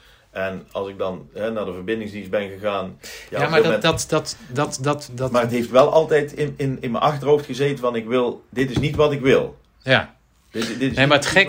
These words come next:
Speaker 1: wat
Speaker 2: wat, wat het ge-, wat het gekke wat ik vind is dat je dus de sterkste wil zijn, ik chargeer het nogmaals.
Speaker 1: Ja.
Speaker 2: Maar dat je dan,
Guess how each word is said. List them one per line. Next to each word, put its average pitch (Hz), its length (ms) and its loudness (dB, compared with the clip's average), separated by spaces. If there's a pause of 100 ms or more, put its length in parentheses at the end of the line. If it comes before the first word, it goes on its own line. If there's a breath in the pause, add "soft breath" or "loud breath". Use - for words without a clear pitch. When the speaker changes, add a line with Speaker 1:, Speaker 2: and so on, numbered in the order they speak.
Speaker 1:
wat 147 140 -2
Speaker 2:
wat, 131 120 -6
wat 147 180 0
het 160 180 -4
ge-, - 300 -4
wat 135 100 -2
het 120 100 -8
gekke 175 340 0
wat 165 160 2
ik 151 120 -4
vind 165 400 -2
is 139 200 -2
dat 123 180 0
je - 80 -6
dus 104 180 -4
de 101 80 -6
sterkste 143 580 2
wil 170 120 2
zijn, 170 300 2
ik 175 200 -4
chargeer 131 320 -2
het 135 120 -2
nogmaals. 139 440 -6
Speaker 1:
Ja. 104 200 -8 (720 loud breath)
Speaker 2:
Maar 131 220 2
dat 131 200 4
je 135 80 -4
dan, 117 480 4